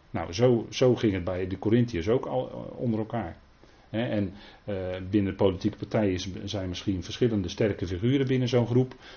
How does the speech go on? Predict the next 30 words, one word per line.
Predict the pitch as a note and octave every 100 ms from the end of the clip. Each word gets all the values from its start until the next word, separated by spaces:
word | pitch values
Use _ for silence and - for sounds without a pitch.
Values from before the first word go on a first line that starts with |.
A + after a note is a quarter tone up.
| -
Nou, | B2+ G2+
de | G#2
een | A#2+
die | A2 F#2+
liep | G2+ G2+
dan, | G2 F#2 F#2 F#2+
die | G2
loopt | F#2+ F#2
dan | G2 F2 F2 F2 G2 -
achter | F#2+ -
de | E2+
ene | A#2 C3+
sterke | A#2+ A#2+ A2+ G#2
figuur | G2+ G#2+ G#2+
aan | G#2 G2+
en | F2+
de | E2+
ander | A2+ G#2+ F#2
loopt | F2 F2
achter | G2+ - G#2+
die | D3
sterke | C#3+ C#3+ B2 B2
figuur | A#2 A2 A2 G2
aan. | G2 - - - - - -
Of, | G2 F#2
eh, | F#2 F2+ F2+ F#2
wiens | F#2 F#2 -
ideeën | F#2 A2 B2+ A#2+ A2
meer, | A2 A2 G#2+
eh, | A2 G2+ G2+